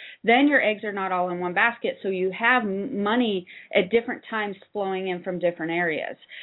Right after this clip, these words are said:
And so you don't wanna limit that creative energy. You wanna allow that to grow. And for instance, I wanna give you an example on my end. Um, I do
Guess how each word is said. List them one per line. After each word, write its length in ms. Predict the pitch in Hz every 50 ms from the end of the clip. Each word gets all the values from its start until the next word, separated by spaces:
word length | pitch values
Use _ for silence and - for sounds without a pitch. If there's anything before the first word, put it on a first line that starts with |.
| - -
And 180 | - 220 220 214 -
so 100 | 254 226
you 220 | 226 208 214 226
don't 200 | 233 247 285 320
wanna 260 | 339 339 330 311 247
limit 340 | 214 196 202 247 254 247 247 -
that 220 | 196 180 - -
creative 420 | - 196 185 180 180 175 170 165
energy. 360 | 175 175 175 175 175 170 185 185
You 180 | 185 185 180
wanna 340 | 185 208 214 233 254 254 - -
allow 460 | 185 185 185 185 185 180 185 190 196
that 200 | 185 175 165 - - -
to 60 | 185
grow. 440 | 180 185 180 175 160 135 113 104 95
And 260 | - 156 151 147 -
for 220 | - 214 196 - -
instance, 580 | - 285 311 311 - - - 180 156 151 151 - _ - - - - - - -
I 100 | - 196
wanna 340 | 196 226 247 254 254 233
give 160 | 202 220 214 196
you 200 | 202 190 180 180
an 100 | 175 175
example 400 | 175 175 190 196 196 190 190 175
on 220 | 170 165 160 165
my 180 | 180 214 247 262
end. 340 | 247 202 180 165 170 175 - _ _ _ _ _ _ _ - 196
Um, 240 | 202 196 185 - -
I 420 | - 214 226 262 262 262 233 - 185
do 140 | 180 208